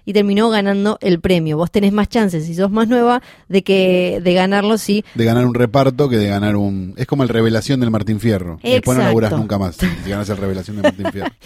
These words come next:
Speaker 1: <laughs> Después, por ejemplo, casos como el de Rooney Mara en Carol, la Weinstein Company la quería a ella para mejor actriz de reparto,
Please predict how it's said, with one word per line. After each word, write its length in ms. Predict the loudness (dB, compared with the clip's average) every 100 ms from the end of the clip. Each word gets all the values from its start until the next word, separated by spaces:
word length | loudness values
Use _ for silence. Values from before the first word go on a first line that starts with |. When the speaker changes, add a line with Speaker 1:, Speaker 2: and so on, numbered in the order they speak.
| -20
Speaker 1:
<laughs> 240 | -20 _
Después, 320 | -4 -2 -2 -2
por 140 | -2
ejemplo, 440 | 0 0 2 0 -2 -12 -6
casos 300 | -4 -4 -4
como 360 | 0 2 2 2
el 220 | 0 2
de 520 | 2 2 0 0 0
Rooney 320 | 2 2 2 2
Mara 440 | 2 2 0 -2 -8 _
en 220 | -4 -4 0
Carol, 540 | 0 2 2 0 -2 -6 -20 -20 -16
la 420 | -4 0 2 2
Weinstein 400 | 4 2 2 0
Company 540 | 2 2 2 0 0 -2
la 280 | -2 2 2
quería 440 | 2 0 2 2 2
a 60 |
ella 480 | 2 0 0 0 -2 _ _
para 200 | 0 2
mejor 500 | 2 0 0 0 0 -2
actriz 500 | -4 -2 -2 -2 -6
de 200 | -2 2
reparto, 680 | 2 2 0 -2 -4 -6